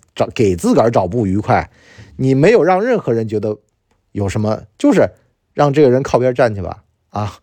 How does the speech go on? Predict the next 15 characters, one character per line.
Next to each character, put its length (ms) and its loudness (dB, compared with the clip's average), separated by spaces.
我 100 -8
们 140 -2
还 140 2
是 100 4
找 220 -2
那 120 0
个 200 2
就 140 -6
是 240 0
能 260 0
想 220 -2
得 120 2
明 280 0
白 160 2
的， 200 -10